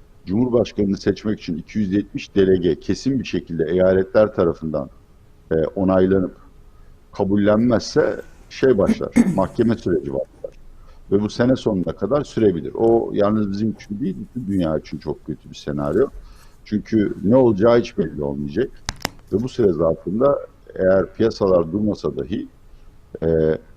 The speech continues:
reel ekonomi duracak. Çünkü Biden'ın yardımcı olacağı sektörler var.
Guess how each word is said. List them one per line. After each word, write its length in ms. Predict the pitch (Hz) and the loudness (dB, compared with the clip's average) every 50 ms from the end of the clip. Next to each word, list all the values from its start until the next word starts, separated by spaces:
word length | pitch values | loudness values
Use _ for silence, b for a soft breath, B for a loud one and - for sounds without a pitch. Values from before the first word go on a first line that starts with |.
| - _ - | -20 _ -2
reel 240 | 80 87 113 143 170 | 2 2 4 4 4
ekonomi 460 | 160 - - - 80 76 71 67 64 | 2 0 -2 -4 -6 -6 -6 -8 -10
duracak. 320 | 67 64 64 - - - - - - - - - | -12 -14 -14 -14 -14 -16 -16 -16 -20 -20 -20 -20
Çünkü 440 | - - 82 - - - 98 92 90 b b b b b b b b b - - | -20 -20 -20 -10 -4 -2 -2 -2 -2 b b b b b b b b b -20 -10
Biden'ın 640 | 67 69 87 107 117 123 117 107 95 90 78 - - - - - - - - - - - - - - - | -2 0 2 4 4 4 2 2 0 0 -2 -4 -8 -12 -18 -20 -20 -20 -20 -20 -20 -20 -20 -20 -16 -6
yardımcı 600 | 85 82 87 85 85 85 85 85 87 78 78 82 | -4 0 0 0 0 0 0 -2 -2 -2 -2 -2
olacağı 380 | 78 76 73 69 73 71 67 65 | -2 -2 -2 -2 -2 -2 -4 -4
sektörler 640 | - - 71 71 - - 78 73 69 69 65 65 65 | -4 -4 -6 -6 -6 -8 -8 -6 -6 -4 -6 -6 -2
var. 220 | 80 117 170 180 | 0 0 0 -2